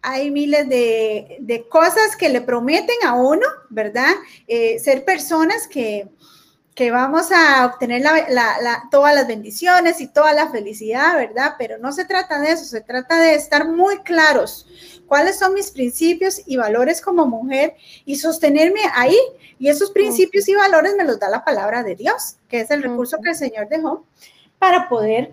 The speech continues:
Speaker 1: eh, caminar. Y, por supuesto, tener un horizonte claro de hacia dónde vamos. Y eso nos lleva otra vez a mujeres determinadas, ¿verdad? Porque,
Speaker 2: Ujú.
Speaker 1: este, si sabemos para dónde vamos, que queremos florecer, pero ¿en qué?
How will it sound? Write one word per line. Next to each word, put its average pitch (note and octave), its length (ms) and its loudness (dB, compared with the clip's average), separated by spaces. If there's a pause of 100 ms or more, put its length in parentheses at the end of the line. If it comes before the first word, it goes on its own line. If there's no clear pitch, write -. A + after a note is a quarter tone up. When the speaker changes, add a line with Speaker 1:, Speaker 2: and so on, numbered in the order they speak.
(260)
Speaker 1:
eh, D#4+ 160 -4
caminar. C4 480 0 (460)
Y, C#4 100 0
por C#4 220 4
supuesto, C4+ 500 0
tener D4+ 260 4
un F4+ 120 4
horizonte D#4+ 540 2
claro F4 340 2
de G4 120 -2
hacia C4 300 -2
dónde A3 240 -6
vamos. D#4+ 460 -2
Y A#3 140 -6
eso A#3 180 -6
nos D#4 200 -2
lleva C4+ 240 2
otra D#4 180 2
vez D4+ 180 4
a F4+ 60 2
mujeres C#4 360 2
determinadas, D4 800 2 (360)
¿verdad? A3+ 300 0
Porque, G3+ 260 -4 (120)
Speaker 2:
Ujú. A#3+ 60 -10 (280)
Speaker 1:
este, B3 320 -2
si C4 140 -6
sabemos B3+ 420 -2
para G4 240 2
dónde E4 320 2
vamos, F#4 500 0 (320)
que F4+ 140 -2
queremos C#4+ 400 2
florecer, F4 540 2
pero A3 160 -4
¿en G#3 180 -8
qué? F#4+ 160 0